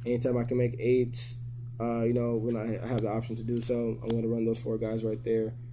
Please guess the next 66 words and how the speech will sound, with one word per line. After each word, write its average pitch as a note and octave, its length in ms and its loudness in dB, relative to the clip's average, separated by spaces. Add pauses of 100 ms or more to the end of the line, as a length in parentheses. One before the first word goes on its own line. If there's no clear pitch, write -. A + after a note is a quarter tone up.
(140)
Real A#2+ 160 0
solid, A#2 400 -2
real A2+ 180 0
strong. A2+ 540 -2 (480)
Um, A#2 400 -2
you B2+ 160 0
know, A2 80 0
like G#2+ 80 -2
I - 40 -10
said, A2 320 -2 (140)
very, A#2+ 300 2
very A#2 200 2
convenient. A#2 680 -2
Get A#2+ 200 -2
you A#2+ 60 2
out A2 60 -2
of A#2 60 -4
tight G#2+ 240 -4
pinches, A2+ 680 0
wins A2+ 280 -2
you G#2 60 -6
games. A2+ 520 0 (260)
This A2+ 160 -4
really A#2+ 160 0
can, A2 220 -4
this A#2 160 -4
can A#2 260 0
really A2 200 2
get A#2 240 -2
you A2 80 0
out G#2+ 80 -2
of G#2+ 80 -6
a, F#2 260 -4
a - 20 -4
lot G2+ 140 -4
of G#2+ 80 -8
tight A2 180 -2
spots. A2 400 -4
Be A2 140 -4
able G#2 80 0
to - 60 -8
pop A2 320 -4
and G#2+ 100 -4
then A2+ 100 -2
have G#2 100 -6
a - 100 -14
four A2 140 -4
thousand G#2 340 -4
body. G#2+ 400 -2 (400)
Um, A2+ 280 0
and A2 200 2
then A2+ 380 2 (200)
this A2+ 200 -6
right A#2+ 160 2
here, A#2 140 4
this A2 100 -2
is - 60 -10
actually A#2 240 -2
my G2+ 60 -4
favorite A2+ 260 0
Galaxy A2 360 -2
Eyes G#2+ 120 -4
monster A2 240 -6
ever A#2 120 -10
printed C3 280 0
because, A2+ 340 -2